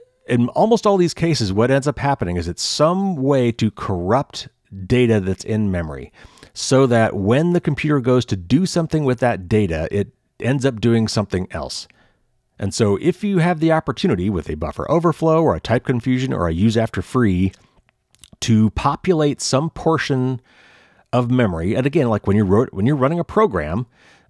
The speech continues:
uh, you load all the instructions into memory, and it's a long list. It's like a recipe for, you know, making a pie or some sort of complicated bread or something. I mean, it's do this, then do this, wait this long, then do this, you know, if this, then do that, but if not this, do something else.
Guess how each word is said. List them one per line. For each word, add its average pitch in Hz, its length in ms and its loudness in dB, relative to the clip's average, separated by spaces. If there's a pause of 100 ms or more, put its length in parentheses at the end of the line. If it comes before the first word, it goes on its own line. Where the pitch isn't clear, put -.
uh, 92 240 -4
you 110 220 4
load 120 400 4
all 123 220 2
the 135 100 2
instructions 131 640 -2
into 131 260 0
memory, 92 380 -2
and 101 120 0
it's 98 140 0
a 87 40 0
long 117 380 2
list. 113 200 2
It's 180 100 0
like 226 120 0
a 220 60 4
recipe 104 460 0
for, 92 200 2 (220)
you 101 80 -2
know, 78 80 -6
making 92 300 -2
a 135 40 0
pie 92 420 -2
or 73 280 -6 (380)
some 98 200 -2
sort 92 200 0
of 85 120 -4
complicated 101 720 0
bread 98 340 2
or 82 80 0
something. 80 380 -6
I 85 60 -4
mean, 90 220 0
it's - 260 -6 (300)
do 151 140 4
this, 147 320 0
then 117 260 0
do 127 180 2
this, 117 480 0
wait 113 240 0
this 139 160 -2
long, 123 260 2
then 117 140 2
do 120 120 2
this, 104 400 0 (360)
you 92 100 -6
know, 87 160 -2
if - 220 0
this, 147 240 0
then 131 180 -2
do 120 120 2
that, 110 260 2
but 104 80 0
if 92 100 -4
not 139 240 0
this, 123 180 0
do 113 140 0
something 104 300 -2
else. 123 400 2